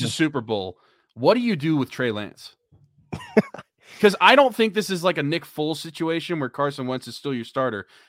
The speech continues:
Speaker 2: We haven't seen Trey Lance that much as a starter for the forty-niners, but we saw Brock
Speaker 1: No.
Speaker 2: Purdy take them to a Super Bowl and win a championship. What do they
Speaker 1: I
Speaker 2: do in
Speaker 1: know.
Speaker 2: that situation? Do they trade him and try to get a, a huge haul, or do they still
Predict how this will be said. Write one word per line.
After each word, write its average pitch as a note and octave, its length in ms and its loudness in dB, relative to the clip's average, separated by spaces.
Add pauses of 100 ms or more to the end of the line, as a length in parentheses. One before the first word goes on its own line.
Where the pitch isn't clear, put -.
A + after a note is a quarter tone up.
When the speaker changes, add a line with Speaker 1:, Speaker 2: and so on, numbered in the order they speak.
(140)
Speaker 2:
We D3+ 120 -2
haven't A3+ 280 -2
seen A#3 340 -4
Trey F3 240 -2
Lance D#3+ 260 -4
that D3 160 -2
much D3+ 220 -4
as C#3+ 140 -4
a C3+ 60 -8
starter D3 440 -2
for B2+ 160 -10
the B2+ 120 -8
forty-niners, B2+ 760 -4 (400)
but D3 100 0
we D#3+ 140 0
saw F#3 320 2
Brock D3 260 0
Speaker 1:
No. A#2+ 120 -2
Speaker 2:
Purdy C3+ 360 -2 (240)
take D#3 220 -4
them C#3 140 -4
to D3 160 -2
a B2+ 40 -4
Super D3 280 -8
Bowl B2+ 240 -2
and A2+ 100 -4
win C3 140 -2
a A#2 40 -4
championship. A2+ 720 -8 (420)
What C3 280 2
do G#3 40 2
they G3 120 0
Speaker 1:
I - 20 -2
Speaker 2:
do C3 140 -2
in B2+ 60 2
Speaker 1:
know. B2+ 140 4
Speaker 2:
that A#2 140 -4
situation? B2+ 580 -4 (300)
Do C3 80 -4
they C#3 140 0
trade C3 340 -2
him E3+ 100 0
and C3 100 -2
try C3 200 0
to B2+ 60 0
get B2 200 -2
a, A2 180 -8 (120)
a G#2 80 -10
huge B2+ 340 -6
haul, C#3+ 460 -2 (140)
or A#2 100 -6
do A#2 60 -4
they A#2 100 -4
still C3 280 -6